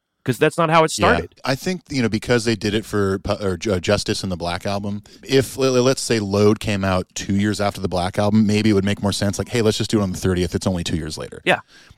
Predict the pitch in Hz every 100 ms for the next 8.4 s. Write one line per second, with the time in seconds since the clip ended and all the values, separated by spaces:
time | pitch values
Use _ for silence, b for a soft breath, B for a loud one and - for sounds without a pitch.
0 | - 123 117 120 135 143 135 104 104 98
1 | 95 92 92 90 87 87 90 113 139 107
2 | - 98 110 113 101 151 90 85 87 76
3 | 76 78 208 196 190 214 - 190 - -
4 | 175 151 147 156 127 - 151 147 135 127
5 | 117 120 - 82 95 62 64 110 113 -
6 | 123 - 135 160 127 127 117 95 - 113
7 | 82 82 80 87 78 - - 170 233 254
8 | 220 196 170